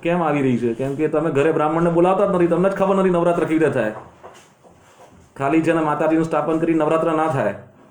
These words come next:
એટલે આ બધું અષ્ટમ પષ્ટમ કરી દીધું છે, સગવડિયો ધર્મ કરી દીધો છે. એટલે આવા સગવડિયા ધર્મ ક્યાં સુધી ટકે?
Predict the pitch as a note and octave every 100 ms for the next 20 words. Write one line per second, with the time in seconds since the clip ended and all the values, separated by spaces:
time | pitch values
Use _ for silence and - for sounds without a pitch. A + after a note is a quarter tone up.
0 | _ _ - - - - - _ _ _
1 | _ _ _ _ _ - - - - F#2
2 | D#3 D#3+ E3 D#3 - E3 D#3+ E3 D3 D#3+
3 | E3+ E3 D3+ E3+ E3 E3 F3+ G3+ G3 D#3
4 | C#3 C#3 - - - D3 E3 E3+ E3+ C#3
5 | D3 - C#3+ C3+ B2 G2+ G2 G#2 - _
6 | - - - - - - - - - _
7 | _ - B2 C3+ D3+ D3+ C#3+ D3 D#3 C#3+
8 | C#3+ D#3+ F3 D#3+ D#3 E3+ D#3 C#3 - -
9 | - - _ _ - D#3+ F3 F#3+ F3+ D#3
10 | B2+